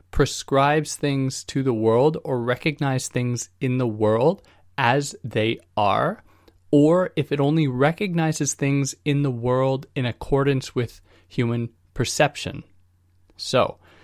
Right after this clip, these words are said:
if it is regulative, judgment doesn't make any claim about a thing in the world itself.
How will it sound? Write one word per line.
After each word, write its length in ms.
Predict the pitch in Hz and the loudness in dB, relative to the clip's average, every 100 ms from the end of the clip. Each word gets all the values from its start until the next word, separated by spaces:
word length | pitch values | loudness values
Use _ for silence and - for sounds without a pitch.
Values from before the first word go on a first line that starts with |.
| - - _ _ | -20 -20 _ _
if 200 | 202 226 | 2 2
it 120 | 240 | 0
is 180 | 190 147 | 2 0
regulative, 1000 | 123 120 127 135 127 120 165 143 - _ _ _ _ _ 120 | -2 2 2 4 0 0 -2 -4 -6 _ _ _ _ _ -10
judgment 540 | - 151 175 196 180 175 | 4 4 4 0 -2 4
doesn't 360 | 135 139 147 | 4 4 -2
make 360 | 147 127 131 - | -2 -2 -4 -4
any 240 | 131 120 117 | -2 -2 -4
claim 640 | - - 135 131 123 127 - | -8 -4 0 0 -2 -4 -4
about 240 | 123 127 | 0 0
a 40 | 120 | 0
thing 460 | - 147 135 127 | 0 2 2 0
in 200 | 147 139 | -2 -2
the 60 | 120 | -2
world 460 | 113 120 120 117 - | 0 2 0 -2 -6
itself. 680 | - - - 135 117 - - | -10 -10 -6 -4 -4 -10 -20